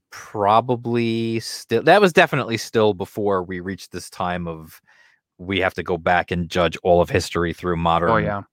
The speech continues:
Speaker 1: lenses and all that kinda
Speaker 2: Definitely
Speaker 1: crap.
Speaker 2: way before that, 'cause I know that
Speaker 1: Yeah.
Speaker 2: at the same time, it would be at the same time when, when there would be, like, shows like, like Wishbone, that
Speaker 1: Uh-huh.
Speaker 2: show about the dog that would show, like,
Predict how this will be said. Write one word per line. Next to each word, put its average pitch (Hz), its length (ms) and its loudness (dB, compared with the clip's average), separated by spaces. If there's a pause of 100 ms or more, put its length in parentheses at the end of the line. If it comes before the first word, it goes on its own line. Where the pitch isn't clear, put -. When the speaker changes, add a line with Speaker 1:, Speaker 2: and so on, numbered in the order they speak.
(260)
Speaker 1:
lenses 82 500 -4
and 82 100 -6
all 80 140 -4
that 80 140 -2
kinda 139 120 4
Speaker 2:
Definitely 123 320 -2
Speaker 1:
crap. 107 100 -2
Speaker 2:
way 107 140 0
before 92 360 -4
that, 71 220 -4
'cause 113 140 -4
I 120 80 4
know 127 200 4
that 113 100 6
Speaker 1:
Yeah. 107 80 4
Speaker 2:
at 110 100 -6
the 110 80 -4
same 117 400 -2
time, 104 520 0 (1000)
it 123 80 6
would 135 120 8
be 147 80 6
at 143 80 6
the 139 80 -2
same 151 320 0
time 131 280 0
when, 113 320 -2
when 113 160 -4
there 110 100 0
would 107 140 -4
be, 110 100 -2
like, 107 220 -2
shows 107 720 -2
like, 98 800 -2 (600)
like 98 180 -8
Wishbone, 113 760 2 (840)
that 127 140 6
Speaker 1:
Uh-huh. 110 180 4
Speaker 2:
show 110 120 2
about 107 240 2
the 101 60 -4
dog 104 400 4
that 101 100 2
would 98 160 0
show, - 560 -6
like, 101 200 -2